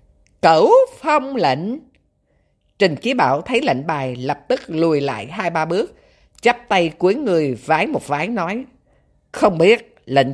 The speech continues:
chủ có gì phân phó?" "Nếu ta nhớ không lầm, Thượng Hải hẳn là địa giới của Khuyển Phong phụ trách phải không?" "Ta muốn gặp Khuyển Phong, ngươi giúp ta liên hệ một chút." "Tuân lệnh."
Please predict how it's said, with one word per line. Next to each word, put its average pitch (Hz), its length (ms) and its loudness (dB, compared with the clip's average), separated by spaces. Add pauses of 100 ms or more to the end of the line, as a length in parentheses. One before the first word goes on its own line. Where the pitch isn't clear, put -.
chủ 143 280 0
có 220 160 -4
gì 165 220 -2
phân 143 320 -6
phó?" 156 420 -4 (720)
"Nếu 269 600 4
ta 202 80 4
nhớ 220 200 0
không 208 200 -4
lầm, 156 360 0 (400)
Thượng 147 240 0
Hải 208 460 -6
hẳn 185 220 -2
là 170 120 2
địa 143 200 -2
giới 202 340 4
của 220 140 -4
Khuyển 180 400 -6
Phong 175 280 -4
phụ 135 220 -6
trách 233 280 -2
phải 185 120 -2
không?" 170 240 0 (1120)
"Ta 185 120 4
muốn 226 180 -2
gặp 175 200 0
Khuyển 175 200 0 (100)
Phong, 196 240 2 (520)
ngươi 180 280 0
giúp 247 240 2
ta 185 240 4
liên 170 300 0
hệ 160 340 -4
một 151 220 -8
chút." 247 320 0 (1160)
"Tuân 269 160 6
lệnh." 165 220 -2